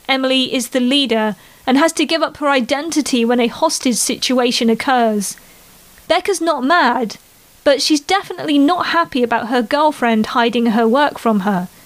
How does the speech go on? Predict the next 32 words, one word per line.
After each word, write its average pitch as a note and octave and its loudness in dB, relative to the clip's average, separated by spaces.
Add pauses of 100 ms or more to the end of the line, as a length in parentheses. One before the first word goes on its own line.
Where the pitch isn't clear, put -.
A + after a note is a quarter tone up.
(400)
Emily D4 -2
promises D4 0
to - -6
keep - -4
Becca C#4 -2
in B3+ 0
the B3 2
loop C4+ 0
from B3 0
now B3 2
on, A3 2 (260)
thankful D4 0
that A3 -2
she C#4 0
is B3 0
allowed C4 0
back C4+ -4
in C#4+ 2
their C4+ 2
bed A#3 0
after B3 0
a B3 4
week C4+ 0
of A3+ -4
sleeping C#4 0
on A#3 4
the B3 2
couch." A#3+ -2 (1080)
Isn't F#4 0
that A4+ 2
so F#4+ 2
good? G#4 2